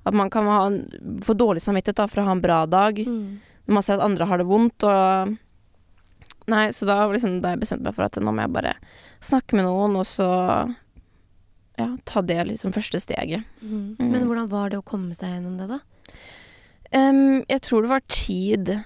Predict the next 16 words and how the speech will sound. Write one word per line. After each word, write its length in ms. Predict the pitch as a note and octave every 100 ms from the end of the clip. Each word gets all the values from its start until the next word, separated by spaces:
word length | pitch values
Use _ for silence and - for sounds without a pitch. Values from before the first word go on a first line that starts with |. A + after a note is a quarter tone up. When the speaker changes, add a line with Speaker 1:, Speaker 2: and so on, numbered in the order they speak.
| -
Speaker 1:
som 240 | - A3+ G3
egentlig 340 | F3+ G3 F#3+
var 140 | F3+ F3
det 140 | F3
som 640 | - F3 E3 F#3+ A3 A3+ A#3+ _ _
hjalp 560 | G3 F3+ - - _ - - - - -
aller 340 | F3+ F3 F#3+
mest. 480 | F#3+ A#3+ C4 - -
Speaker 2:
Mm. 360 | A3+ G#3 G3 A3 -
Speaker 1:
Eh, 640 | G3+ A3 A#3+ A#3+ A#3+ A#3+ - - - - _ _ _ _ _ _ _ -
og 100 | A3
så, 300 | - A#3+ A#3 A3+ A3+ G#3+ G#3+ G#3+ - - _ _ _ _ _ _ _ _ _ - - - -
det 140 | F#3 F#3+
er 80 |
jo 80 | G3+
liksom 320 | G3+ F3+ F3